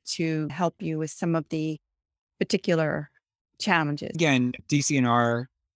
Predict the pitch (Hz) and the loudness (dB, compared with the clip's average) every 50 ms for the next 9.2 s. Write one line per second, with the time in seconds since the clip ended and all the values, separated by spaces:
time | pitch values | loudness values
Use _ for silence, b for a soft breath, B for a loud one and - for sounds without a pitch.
0 | _ _ _ _ _ _ _ _ - - 117 120 117 110 - 117 110 113 104 110 | _ _ _ _ _ _ _ _ -4 0 0 0 0 0 0 0 -2 0 0 0
1 | 110 107 101 107 110 110 107 - 110 107 107 104 - 113 104 104 104 101 101 113 | 0 0 0 0 0 0 0 0 0 -2 -2 0 0 -2 -2 -2 -4 -2 0 2
2 | 120 127 123 - - _ _ 147 143 131 - 135 113 107 - 110 113 117 110 - | 2 2 2 -2 -6 _ _ 0 0 2 0 -2 -2 -2 0 2 2 2 0 -2
3 | _ _ _ _ _ _ - 110 104 - 110 104 95 92 - - 107 95 95 98 | _ _ _ _ _ _ -2 -2 0 0 -2 -2 -2 -2 -2 -2 -2 -2 0 -2
4 | 98 92 - 98 92 95 95 92 92 95 - _ _ 156 139 135 139 139 - - | -2 -4 -4 -4 -2 -2 -2 -4 -4 -6 -10 _ _ 0 0 2 0 0 -4 -6
5 | 127 117 - 143 147 143 143 143 - 139 143 147 170 165 143 107 92 - - - | -8 -4 0 2 2 2 2 0 0 0 0 0 0 0 -4 -6 -8 -10 -14 -14
6 | _ _ _ _ _ _ _ _ 185 185 - 202 151 98 - _ - 120 123 - | _ _ _ _ _ _ _ _ -6 -6 -2 -2 -4 -4 -4 _ -8 -10 -10 -12
7 | _ _ 120 120 123 123 117 - 123 123 123 127 127 120 101 127 120 113 104 - | _ _ 0 2 2 2 2 2 2 4 4 4 2 0 0 -2 -4 -4 0 0
8 | 120 120 120 110 - 120 117 117 113 113 117 113 107 113 110 110 - 220 196 151 | 0 0 0 0 0 -2 -2 0 0 -2 -2 -2 -2 -4 -6 -6 0 2 2 2
9 | 113 110 - - | 2 0 -6 -6